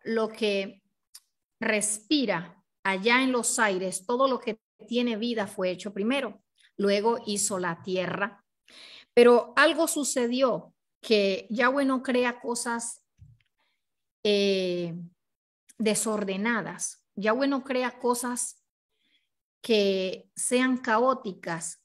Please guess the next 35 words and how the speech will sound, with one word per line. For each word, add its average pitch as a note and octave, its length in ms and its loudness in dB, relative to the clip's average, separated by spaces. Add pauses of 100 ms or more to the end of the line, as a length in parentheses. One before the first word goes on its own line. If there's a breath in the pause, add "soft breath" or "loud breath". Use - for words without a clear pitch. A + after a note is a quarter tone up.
Yahweh A#3+ 540 4
es A#3 140 -4
un A3+ 100 0
Elohim G#3+ 560 -2
perfecto G3+ 880 -4
y G3 140 -4
es G3 160 -6
un G3+ 80 -4
Elohim F#3 500 -6
de E3+ 140 -2
orden. E3 500 -6 (340)
Pero G3+ 140 0
en G3+ 60 2
el F#3 120 -2
versículo A#3 580 0
dos B3+ 220 2
dice A3 520 -4 (380 soft breath)
que G#3+ 140 4
de G3+ 120 4
repente, A3 640 0
bueno, G#3 400 -2
"pero C4 300 4
la B3 200 0
tierra A#3+ 360 2
llegó G#3 340 2
a A3+ 100 4
estar", G3+ 720 0 (160)
llegó G#3 380 4
a C4+ 100 4
estar, G3+ 600 0 (300)
dice G#3 500 0
en G3+ 120 -2
esta G3 300 -4
versión G3+ 480 -4
textual. G#3 720 0